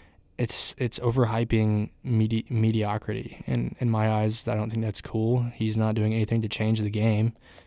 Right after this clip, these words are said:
musically, um, as much as he thinks he is, because he's doing it all on his own or whatever. But people have been doing it on their own for years and years and years. And, uh, um, look at Kanye. He's produced every album, and he's, um, written, he, I mean, he doesn't write all of his own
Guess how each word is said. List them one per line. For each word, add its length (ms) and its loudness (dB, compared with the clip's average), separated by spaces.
musically, 580 4
um, 480 0
as 120 2
much 140 4
as 80 -2
he 100 0
thinks 280 6
he 120 0
is, 180 2
because 260 2
he's 100 -2
doing 220 4
it 80 2
all 160 2
on 80 2
his 120 0
own 220 4
or 60 4
whatever. 340 2
But 240 -2
people 200 6
have 60 10
been 80 10
doing 180 8
it 40 8
on 80 6
their 120 4
own 140 6
for 140 0
years 420 4
and 100 4
years 200 4
and 120 2
years. 360 4
And, 120 0
uh, 120 0
um, 300 -2
look 120 0
at 80 -4
Kanye. 440 4
He's 160 2
produced 380 2
every 220 2
album, 360 2
and 160 -2
he's, 280 4
um, 460 2
written, 380 2
he, 160 -4
I 60 2
mean, 120 8
he 140 6
doesn't 240 6
write 320 0
all 180 2
of 80 0
his 220 0
own 300 0